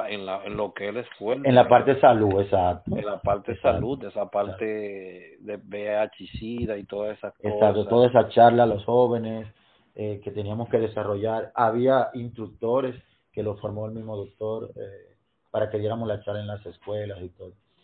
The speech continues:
Speaker 2: Así que toda esa parte hay que reconocer el apoyo que siempre recibí. Y de seguro alguien que se nos, que,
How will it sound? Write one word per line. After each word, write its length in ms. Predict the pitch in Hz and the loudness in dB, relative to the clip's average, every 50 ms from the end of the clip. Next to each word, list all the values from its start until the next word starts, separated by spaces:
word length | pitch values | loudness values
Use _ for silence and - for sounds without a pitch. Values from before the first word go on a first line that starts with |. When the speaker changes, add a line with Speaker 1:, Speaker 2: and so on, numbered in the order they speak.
| _ _ _ _ _ | _ _ _ _ _
Speaker 2:
Así 240 | _ - - _ 120 | _ -16 -12 _ -6
que 120 | 120 123 120 | -6 -6 -6
toda 280 | - 135 131 135 135 | -2 -2 0 0 -2
esa 180 | 131 - 131 - | -2 -2 -4 -4
parte 360 | - 123 110 107 - 110 107 | -2 -8 -8 -6 -4 -4 -4
hay 100 | 104 104 | -4 -4
que 140 | - - 107 | -8 -10 -10
reconocer 720 | 107 107 101 104 98 98 92 - 92 95 95 92 92 - - _ - - | -10 -8 -8 -8 -10 -10 -10 -12 -12 -10 -10 -10 -12 -14 -18 _ -20 -16
el 140 | - 104 95 | -12 -10 -10
apoyo 320 | 92 - - 98 98 101 | -10 -8 -10 -8 -8 -6
que 80 | 101 98 | -8 -8
siempre 300 | - 95 98 92 95 98 | -10 -12 -16 -14 -14 -14
recibí. 360 | 95 92 90 92 95 87 90 _ _ _ _ _ _ _ _ _ _ _ _ | -14 -14 -14 -16 -16 -16 -16 _ _ _ _ _ _ _ _ _ _ _ _
Y 160 | 123 139 160 | 0 0 2
de 160 | 160 151 139 127 | 4 2 2 4
seguro 400 | 131 123 123 131 135 135 135 135 | 4 4 4 4 4 6 6 6
alguien 260 | 139 139 147 143 131 | 4 4 0 -4 -4
que 120 | 135 127 | -6 -4
se 120 | 127 127 120 | -4 -4 -4
nos, 460 | 120 120 123 127 123 120 107 - - | -4 -4 -4 -4 -4 -4 -6 -8 -14
que, 140 | _ 98 101 | _ -18 -18